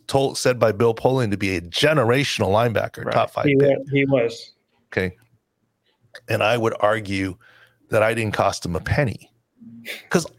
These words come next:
Speaker 1: all the doctors in the room were gonna see him the next day
Speaker 2: Yeah.
Speaker 1: and examine his foot drop.
Speaker 2: You think they're gonna miss that?
Speaker 1: They're
Speaker 2: Yeah.
Speaker 1: not gonna miss that. And so they don't need to rely, like, maybe if someone was reading media stuff I told them a day earlier,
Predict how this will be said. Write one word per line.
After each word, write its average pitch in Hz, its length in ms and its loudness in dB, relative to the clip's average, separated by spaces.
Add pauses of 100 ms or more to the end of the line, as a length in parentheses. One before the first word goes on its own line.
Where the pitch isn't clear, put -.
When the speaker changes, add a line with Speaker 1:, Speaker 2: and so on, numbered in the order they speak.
(100)
Speaker 1:
all 208 180 4
the 220 100 2
doctors 214 460 2
in 190 60 0
the 185 100 0
room 196 440 4 (120)
were 160 120 4
gonna 170 180 2
see 226 260 -2
him 202 140 2
the 160 80 4
next 143 280 2
day 113 320 2
Speaker 2:
Yeah. - 180 -8 (760)
Speaker 1:
and 165 120 2
examine 196 520 0
his 151 180 0
foot 147 180 -2
drop. - 280 0
Speaker 2:
You 120 60 -6
think 113 180 -6
they're 113 120 -2
gonna 107 140 -4
miss 110 200 -4
that? - 300 -2
Speaker 1:
They're 226 120 2
Speaker 2:
Yeah. 247 60 2
Speaker 1:
not 240 160 2
gonna 202 160 0
miss 254 240 2
that. - 360 -2 (220)
And 156 160 0
so 185 260 0 (180)
they 220 140 2
don't 247 140 2
need 180 160 -2
to 143 80 0
rely, 131 340 2 (100)
like, 147 240 0 (480)
maybe 160 640 -2
if 120 100 -2
someone 143 360 0
was 117 180 0
reading 127 420 0
media 131 320 -2
stuff 120 240 -2
I 107 100 0
told 131 300 -2
them 117 100 -4
a 104 60 -4
day 113 280 -2
earlier, 110 640 0